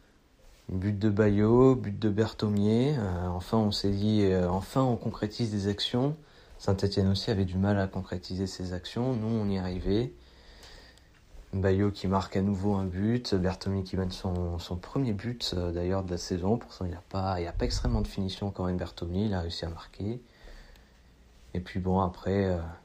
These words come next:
il y a eu les changements. Raoui, toujours pas en forme. Dossou, il essaie de dribbler, mais il a jamais réussi finalement. Et après, voilà, Amel toujours transparent. Tel, on l'a pas trop vu, de toute manière.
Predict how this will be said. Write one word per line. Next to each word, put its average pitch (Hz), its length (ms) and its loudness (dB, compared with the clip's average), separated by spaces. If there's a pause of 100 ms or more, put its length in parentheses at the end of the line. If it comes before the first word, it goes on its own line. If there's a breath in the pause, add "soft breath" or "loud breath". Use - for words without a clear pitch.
(260)
il 85 60 -8
y 90 40 -2
a 92 40 0
eu 92 60 0
les 95 140 2
changements. 104 680 4
Raoui, 95 480 2
toujours 92 340 -4
pas 92 120 -2
en 92 100 2
forme. 104 640 4
Dossou, 101 580 0 (640)
il 90 80 -4
essaie 92 320 0
de 92 80 -2
dribbler, 98 480 2
mais 92 180 0
il 85 320 -4
a 87 100 -2
jamais 90 360 0
réussi 87 420 -4
finalement. 85 560 -4 (1300 loud breath)
Et 90 80 -2
après, 90 240 0
voilà, 92 240 6
Amel 92 320 4
toujours 85 300 -6
transparent. 95 720 0
Tel, 95 360 2
on 90 120 2
l'a 87 120 0
pas 101 160 -6
trop 120 200 0
vu, 107 240 0
de 107 80 -2
toute - 200 -18
manière. 95 600 0